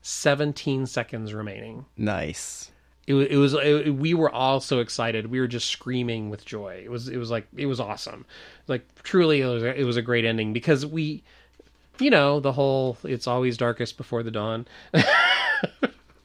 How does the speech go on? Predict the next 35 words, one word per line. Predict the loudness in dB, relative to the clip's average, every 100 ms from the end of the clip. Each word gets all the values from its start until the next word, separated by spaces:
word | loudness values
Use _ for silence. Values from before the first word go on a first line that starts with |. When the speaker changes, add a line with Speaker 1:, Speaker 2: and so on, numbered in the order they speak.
| -20 -20 _ -20 _ -12
Speaker 2:
Okay. | -8 -2 0 2 6
Speaker 1:
It | 6 8 8 8 6 4 0 2
was | 6
like, | 6
we, | 8
I | 8 8
think, | 6 2
I | 2
think | 2 4
all | 6
of | 6
us | 6
were | 6
like, | 6
"There's | 4 4
no | 6 6
way | 8 8
we | 6 4
can | 2 0 -4 _ 0
do, | 2 2 -2 0
we, | 0 2
we | 2 0
see | 0 0 4
what | 4
we | 4
need | 2 2
to | 0
do. | 0 0
There's | 0 0
no | 0
way | 0
we | -2
can | -2
do | -2 -2
it." | -4